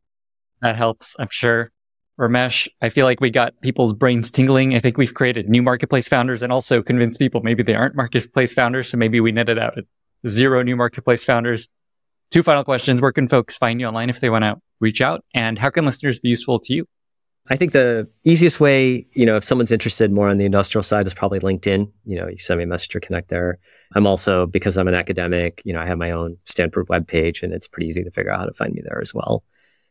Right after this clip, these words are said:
Speaker 2: And how can listeners help me? I mean, you know, I, I kind of feel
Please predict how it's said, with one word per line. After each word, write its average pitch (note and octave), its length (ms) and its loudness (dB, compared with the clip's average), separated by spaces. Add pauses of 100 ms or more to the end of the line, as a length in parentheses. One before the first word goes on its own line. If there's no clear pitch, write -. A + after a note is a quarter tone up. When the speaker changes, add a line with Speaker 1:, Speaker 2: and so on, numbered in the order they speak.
(160)
Speaker 2:
And B2+ 80 4
how D#3+ 140 0
can B2+ 320 -4 (100)
listeners C3 380 2
help G#2 260 0
me? A#2 480 -2
I G#2+ 60 -6
mean, G#2 320 2 (680)
you C3 60 4
know, A#2+ 200 2
I, C3+ 240 0 (260)
I C#3+ 160 2
kind C#3 260 2
of A#2 60 -2
feel A2 560 4